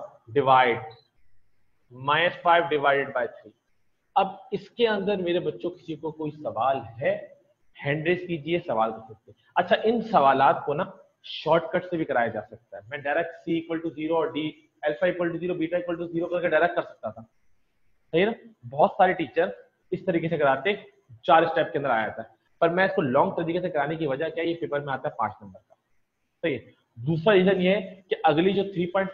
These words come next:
six exercise है, पूरी की पूरी इसी method से होगी, पूरी की पूरी method आपका यही होगा। तो मैंने आप, ताकि आप लोग used to हो जाएं, इसलिए मैंने ये दोनों question आपको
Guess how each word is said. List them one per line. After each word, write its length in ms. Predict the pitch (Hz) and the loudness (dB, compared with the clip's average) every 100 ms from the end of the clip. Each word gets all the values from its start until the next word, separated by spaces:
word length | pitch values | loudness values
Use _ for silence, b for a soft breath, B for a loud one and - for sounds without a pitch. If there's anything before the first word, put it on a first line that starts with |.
| - | -10
six 160 | 196 180 | -8 -8
exercise 440 | - 170 151 151 | -8 -4 -2 -2
है, 80 | 190 - - - | -4 -8 -18 -8
पूरी 180 | 202 202 | -4 -4
की 80 | 196 190 | -4 0
पूरी 160 | 185 | 0
इसी 160 | 180 180 | 0 -2
method 280 | 156 147 - | -2 -4 -6
से 100 | 127 | -8
होगी, 220 | 104 107 - _ _ _ _ _ _ _ _ _ _ _ - | -10 -12 -20 _ _ _ _ _ _ _ _ _ _ _ -4
पूरी 160 | 165 190 | -2 -2
की 80 | |
पूरी 180 | 175 196 | -2 0
method 260 | 185 170 185 | 0 2 4
आपका 220 | 185 196 | 4 2
यही 240 | 143 151 135 | 2 2 0
होगा। 300 | 107 104 - _ _ 175 | -2 -6 -12 _ _ -4
तो 60 | |
मैंने 260 | 143 151 190 | 0 2 4
आप, 260 | 175 175 - | 2 2 0
ताकि 200 | 180 190 | 2 4
आप 100 | 180 | 2
लोग 160 | 180 120 | 0 0
used 240 | 156 180 | 0 0
to 160 | - 208 | -2 -2
हो 80 | 147 | -2
जाएं, 180 | 175 180 180 | -4 -6 -10
इसलिए 240 | - 185 | -6 -4
मैंने 160 | 170 160 | -2 -2
ये 80 | |
दोनों 160 | 143 147 | -2 -4
question 320 | 147 131 160 | -4 -8 -4
आपको 280 | 139 - 185 | -6 -6 -10